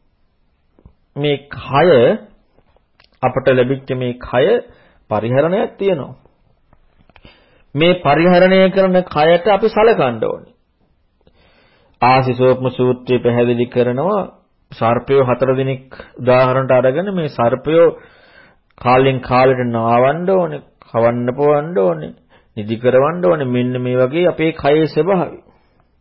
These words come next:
එතකොට මේක නුවණින් යුක්තව දැනගෙන වෙන්නට ඕනේ.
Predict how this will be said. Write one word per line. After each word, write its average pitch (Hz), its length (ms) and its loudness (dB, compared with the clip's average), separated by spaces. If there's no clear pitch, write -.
එතකොට 220 340 2
මේක 196 300 -2
නුවණින් 214 480 0
යුක්තව 165 440 0
දැනගෙන 120 420 0
වෙන්නට 104 400 -4
ඕනේ. - 340 -12